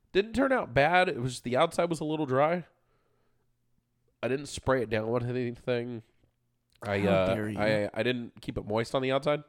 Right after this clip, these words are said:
Speaker 2: You absolute degenerate.
Speaker 1: I just let it go for, like, three hours.
Speaker 2: You're a real piece of work.
Speaker 1: Yeah.
Speaker 2: I'm just kidding.
Speaker 1: But, um, we did this, the, we did it for, like, three hours, smoked it, had a nice little smoke flavor. We turned the smoke up a little bit.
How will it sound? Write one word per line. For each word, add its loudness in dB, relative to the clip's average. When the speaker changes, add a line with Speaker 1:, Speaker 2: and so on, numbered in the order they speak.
Speaker 2:
You -12
absolute -10
degenerate. -8
Speaker 1:
I 2
just -8
let 2
it -4
go 0
for, -4
like, -2
three 0
hours. 0
Speaker 2:
You're 0
a 4
real 4
piece -4
of -8
work. -2
Speaker 1:
Yeah. -2
Speaker 2:
I'm 0
just -14
kidding. -6
Speaker 1:
But, 6
um, 8
we -4
did 2
this, -2
the, 0
we -6
did -2
it -8
for, -4
like, -2
three 4
hours, 4
smoked 0
it, 2
had -2
a -4
nice -2
little -2
smoke -6
flavor. 0
We -4
turned -4
the -10
smoke -4
up -2
a -2
little -2
bit. -2